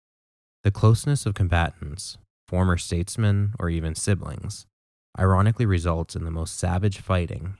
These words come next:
and hatred between former comrades burns hotter than those that were never allies. Such was the Jedi Civil War, also known as the Second Sith War, the Old Republic insurrection,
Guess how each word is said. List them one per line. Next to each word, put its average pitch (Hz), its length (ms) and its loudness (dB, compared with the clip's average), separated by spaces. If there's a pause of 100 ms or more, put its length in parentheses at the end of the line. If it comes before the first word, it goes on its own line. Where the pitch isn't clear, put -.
(120)
and 92 120 -4
hatred - 600 -4
between 90 320 -6 (100)
former 90 280 0
comrades 78 720 -6
burns 87 300 -4
hotter - 640 -6
than 87 200 -6
those 85 240 -6
that - 120 -6
were 80 140 -8
never 85 300 -6
allies. - 680 -10 (1300)
Such - 340 4
was 87 200 2
the 87 120 2
Jedi 82 360 -2
Civil 82 320 -4
War, 80 400 -8 (560)
also 98 320 6
known 80 200 -2
as 78 200 -4
the 82 180 -6
Second 95 400 -2
Sith - 340 0
War, - 380 -8 (520)
the 104 100 2
Old 101 280 4
Republic 90 500 0
insurrection, 82 800 -4